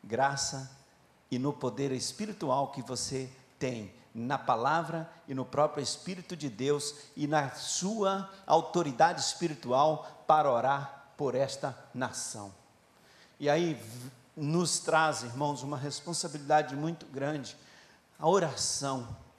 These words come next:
Nós temos que orar mais, temos que dedicar mais tempo à oração,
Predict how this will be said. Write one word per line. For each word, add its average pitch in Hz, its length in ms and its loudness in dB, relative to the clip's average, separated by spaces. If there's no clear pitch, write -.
Nós - 200 6
temos 190 640 0
que 208 160 2
orar 170 440 8
mais, 135 680 -2
temos 214 320 2
que 202 100 -8
dedicar 170 600 2
mais 165 280 0
tempo 160 460 0
à 160 60 8
oração, 160 720 2